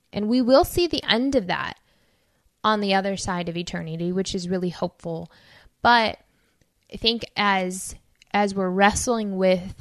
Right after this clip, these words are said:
Scripture and even with who we are now,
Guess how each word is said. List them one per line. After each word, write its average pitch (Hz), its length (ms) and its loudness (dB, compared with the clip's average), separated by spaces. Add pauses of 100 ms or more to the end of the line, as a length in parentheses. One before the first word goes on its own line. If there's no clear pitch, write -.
(140)
Scripture 247 640 0
and 202 200 -4
even 202 420 -4
with 185 240 -2
who - 160 -6
we 208 160 -2
are 185 160 -2
now, 180 600 -2